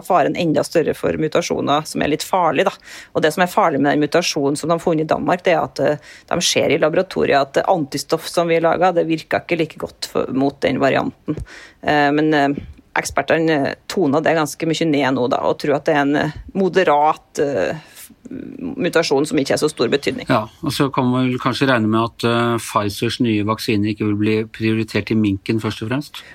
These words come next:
Speaker 1: Problemet med Pfizers nye vaksine, hvis at det her mutasjonen er alvorlig, er jo at den ikke virker noe særlig, altså at, eh, viruset sniker seg unna vaksinen, for det er jo, eh, det er, vaksinen er jo tunet inn på det andre, <laughs> ja, det viruset som vi hadde, og ikke minkviruset.
Speaker 2: Nei,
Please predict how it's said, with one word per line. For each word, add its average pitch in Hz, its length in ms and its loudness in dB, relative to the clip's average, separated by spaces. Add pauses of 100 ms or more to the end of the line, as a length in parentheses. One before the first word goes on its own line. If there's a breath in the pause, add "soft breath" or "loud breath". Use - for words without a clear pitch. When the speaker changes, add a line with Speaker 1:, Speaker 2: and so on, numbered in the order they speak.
(140 loud breath)
Speaker 1:
Problemet 202 400 2
med 226 160 2
Pfizers 190 380 0
nye 214 160 4
vaksine, 185 440 2
hvis - 280 -2
at - 80 -2
det 196 100 2
her 175 220 4
mutasjonen 180 560 0
er 165 120 4
alvorlig, 180 340 4
er 240 40 4
jo 190 80 4
at 190 100 0
den 196 120 2
ikke 190 600 2
virker 190 300 0
noe 160 100 0
særlig, 175 300 4
altså 233 280 2
at, 185 160 -6
eh, 185 140 2
viruset 185 460 -2
sniker 190 420 0
seg 214 140 2
unna 175 240 4
vaksinen, 196 460 2
for 233 120 2
det 190 80 4
er 185 60 4
jo, 175 220 4 (440 loud breath)
eh, 175 120 -2
det 202 140 4
er, 196 240 4
vaksinen 196 320 0
er 185 80 2
jo 226 320 2
tunet 151 120 4
inn 160 100 -2
på 220 120 2
det 190 400 4 (200)
andre, 175 440 2 (320)
<laughs> - 280 -4
ja, 185 140 2 (540 loud breath)
det 214 140 2
viruset 180 400 2
som 202 120 -2
vi 202 80 4
hadde, 202 220 2
og 190 80 6
ikke 214 200 2
minkviruset. 170 680 2
Speaker 2:
Nei, 110 260 0